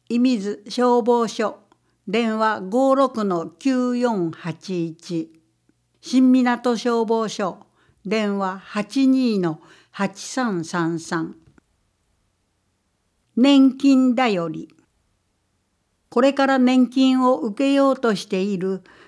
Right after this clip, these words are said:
六十歳以上、六十五歳未満の方へ、国民年金を増やしませんか？国民年金の老齢基礎年金額は、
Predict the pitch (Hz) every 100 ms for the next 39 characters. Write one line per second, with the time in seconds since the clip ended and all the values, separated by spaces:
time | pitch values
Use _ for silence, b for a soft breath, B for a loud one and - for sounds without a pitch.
0 | b 196 196 277 226 285 - - 269 262
1 | 294 277 208 202 160 - _ 208 202 269
2 | 247 262 262 240 240 247 233 240 226 247
3 | 226 196 180 165 165 165 175 170 185 _
4 | _ _ _ _ _ _ _ - 220 294
5 | 269 277 269 269 277 262 226 208 196 196
6 | 202 190 b b _ - 220 269 269 247
7 | 254 254 247 262 233 160 - 208 - _
8 | _ _ _ _ _ _ _ _ _ _
9 | _ - 226 294 285 277 277 285 269 254
10 | 214 202 190 262 285 233 277 277 285 277
11 | 277 285 269 269 254 240 254 233 175 165
12 | 196 190 170